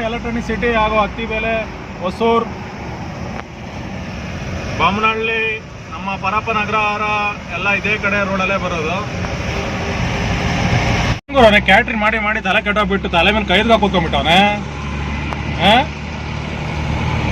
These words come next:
ರಾತ್ರಿ ಎಲ್ಲ ಕ್ಯಾಟ್ರಿಂಗ್ ಮಾಡಿ ನಿದ್ದೆ ಬಂದಿಲ್ಲ ಅನ್ಸುತ್ತೆ. ಪಾಪ ತಲೆ ಮೇಲೆ ಕೈ ಎತ್ಕೊಂಡ್ ಕೂತ್ಕೊಂಡ್ಬಿಟ್ಟವನೆ ಅಣ್ಣ. ತ್ರೀ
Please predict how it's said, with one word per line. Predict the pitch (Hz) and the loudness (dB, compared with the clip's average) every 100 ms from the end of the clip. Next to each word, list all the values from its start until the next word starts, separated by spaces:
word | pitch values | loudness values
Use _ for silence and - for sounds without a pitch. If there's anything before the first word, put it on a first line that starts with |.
| - - - - | 0 2 2 4
ರಾತ್ರಿ | 160 226 240 233 | 6 6 4 2
ಎಲ್ಲ | 233 233 233 | 2 0 0
ಕ್ಯಾಟ್ರಿಂಗ್ | 190 214 226 220 202 | 0 0 -2 -4 -2
ಮಾಡಿ | 185 220 202 | 0 0 0
ನಿದ್ದೆ | 180 202 226 | 0 4 4
ಬಂದಿಲ್ಲ | 214 202 190 180 | 4 4 4 2
ಅನ್ಸುತ್ತೆ. | 170 160 165 190 196 190 - - - - - - - - - - | 0 -4 0 2 2 -2 -6 -8 -8 -8 -8 -6 -6 -8 -8 -2
ಪಾಪ | 147 196 220 208 | 2 4 2 -2
ತಲೆ | 175 185 | -2 -2
ಮೇಲೆ | 214 196 | -4 -4
ಕೈ | 180 | -2
ಎತ್ಕೊಂಡ್ | 202 214 | -2 -2
ಕೂತ್ಕೊಂಡ್ಬಿಟ್ಟವನೆ | 196 185 175 170 165 143 120 117 113 147 | -4 -4 -2 0 2 2 0 -4 -2 4
ಅಣ್ಣ. | 185 180 - - - - - - - - - - - - - - - - - - - - - - 226 | 6 6 0 -10 -12 -12 -12 -12 -12 -12 -12 -12 -10 -10 -8 -8 -6 -4 -2 -2 -2 -6 -8 -4 0
ತ್ರೀ | 233 | 4